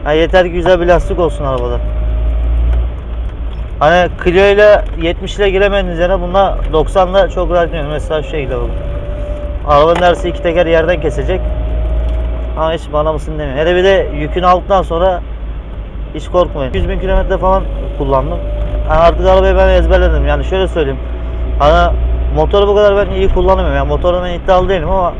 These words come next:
arabada hani kimseyle yarış içinde değiliz.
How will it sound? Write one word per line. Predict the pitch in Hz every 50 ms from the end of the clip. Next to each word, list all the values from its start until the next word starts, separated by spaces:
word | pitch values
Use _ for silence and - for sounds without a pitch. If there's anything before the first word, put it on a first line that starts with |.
| - - - - - - - - - - - - - - -
arabada | 147 151 165 170 175 185 190 190 170 170
hani | 165 160 151
kimseyle | 170 170 - 180 185 185 190 190 180 175 151 156
yarış | 160 170 165 160
içinde | - - - 185 185 180
değiliz. | 190 185 170 185 196 - - -